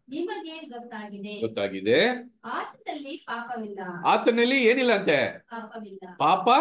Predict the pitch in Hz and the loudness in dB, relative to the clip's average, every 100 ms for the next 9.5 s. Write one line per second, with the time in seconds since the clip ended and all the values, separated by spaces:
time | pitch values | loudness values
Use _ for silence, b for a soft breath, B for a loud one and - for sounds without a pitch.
0 | 480 - 226 220 196 190 190 185 135 208 | 4 -4 -14 -12 -10 -12 -12 -12 -6 -4
1 | 277 247 143 143 127 190 156 92 - _ | -4 -4 0 0 0 0 0 -2 -6 _
2 | _ _ _ - 349 - _ - 370 339 | _ _ _ -12 -10 -10 _ -14 -10 -10
3 | 311 277 302 359 403 392 370 311 277 262 | -12 -12 -12 -12 -12 -14 -14 -14 -14 -18
4 | 320 381 214 _ - 143 107 - 285 - | -16 -16 -16 _ -6 -6 -6 -12 -16 -16
5 | _ - 214 254 269 226 220 - - 139 | _ -16 -12 -12 -10 -12 -12 -14 -4 0
6 | 156 156 294 - 120 110 104 98 92 _ | 0 2 2 0 -2 -2 -4 -8 -12 _
7 | - 202 226 220 - 151 202 233 247 226 | -6 0 2 2 2 0 2 4 4 2
8 | 240 233 226 190 180 208 220 226 208 196 | 4 2 4 -2 4 2 4 2 4 6
9 | 170 156 165 131 | 4 2 0 0